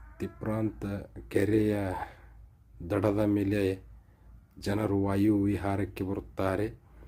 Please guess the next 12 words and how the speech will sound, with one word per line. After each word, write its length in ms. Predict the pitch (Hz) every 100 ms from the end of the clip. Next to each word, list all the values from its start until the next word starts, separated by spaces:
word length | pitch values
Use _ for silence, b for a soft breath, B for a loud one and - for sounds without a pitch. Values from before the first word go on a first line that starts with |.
| b b b
ಒಂದು 380 | 92 101 117 113
ವಿಶೇಷ-, 720 | 110 - 110 101 104 - 117
ವಿಶೇಷತೆ 520 | 104 120 113 110 113
ಎಂದರೆ 760 | 101 98 98 101 110 92 95 - b b b -
ಈ 180 | 98 110
ದಡದ 340 | 101 101 104
ಮೇಲಿಂದನೇ 840 | 104 101 98 101 101 101 110 104
ಹನ್ನೆರಡನೇ 720 | 95 - 101 98 98 104 107 104
ಶತಮಾನದಲ್ಲಿ 880 | 101 101 101 98 98 104 113 98 98
ಕ್ರಾಂತಿಯಾದಾಗ 1200 | - 92 95 104 98 107 98 98 98 98 107 127 101 - B B B B
ಸೊನ್ನಲ್ಗಿ 600 | - 104 110 104 104 107
ಸಿದ್ದರಾಮೇಶ್ವರ್ 1040 | - 92 104 101 101 98 - 107 95 92